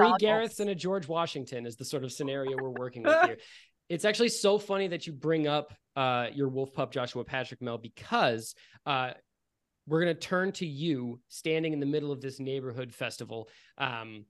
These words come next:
Speaker 2: to see two young children who are actually playing with Joshua Patrick.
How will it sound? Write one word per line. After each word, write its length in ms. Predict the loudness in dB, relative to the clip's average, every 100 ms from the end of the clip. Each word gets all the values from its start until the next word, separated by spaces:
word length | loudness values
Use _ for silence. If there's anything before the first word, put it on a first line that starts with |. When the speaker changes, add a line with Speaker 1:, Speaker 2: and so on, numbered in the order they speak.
| _ _ _ _ _ _
Speaker 2:
to 80 | -12
see 220 | -6 -6
two 340 | -6 -6 -4 -2
young 280 | 0 0
children 540 | -2 -2 -2 -4 -10 -16 _ _ _ _ _ _
who 160 | -4 -2
are 100 | 0
actually 300 | -2 -4 -8
playing 500 | -6 -4 -2 -2 -4
with 160 | -8
Joshua 380 | -6 -6 -6 -8
Patrick. 340 | -8 -8 -12